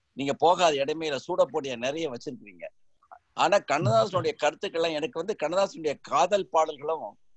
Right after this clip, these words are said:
அதுக்கப்புறம் வந்து அவருடைய, அஹ், தத்துவ பாடல்களும் ரொம்ப பிடிக்கும். அஹ், என்னுடைய அப்பச்சி தான் எனக்கு அதெல்லாம் வந்து ஆரம்பத்துல, சின்ன வயசுல வந்து அந்த கண்ணதாசன் மேல ஒரு ஆப-, ஒரு ஆ-, ஆசையும் பாசத்தையும் கொடுத்தாங்க. அவருடைய மீட்டிங் நான் medical காலேஜ்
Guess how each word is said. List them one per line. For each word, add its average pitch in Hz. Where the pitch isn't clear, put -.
அதுக்கப்புறம் 127
வந்து 147
அவருடைய, 127
அஹ், 117
தத்துவ 165
பாடல்களும் 143
ரொம்ப 123
பிடிக்கும். -
அஹ், 123
என்னுடைய 160
அப்பச்சி 180
தான் 190
எனக்கு 160
அதெல்லாம் 156
வந்து 151
ஆரம்பத்துல, 151
சின்ன 165
வயசுல 139
வந்து 131
அந்த 113
கண்ணதாசன் 127
மேல 139
ஒரு 113
ஆப-, 113
ஒரு 120
ஆ-, 120
ஆசையும் 151
பாசத்தையும் 131
கொடுத்தாங்க. 95
அவருடைய 156
மீட்டிங் 196
நான் 165
medical 165
காலேஜ் 151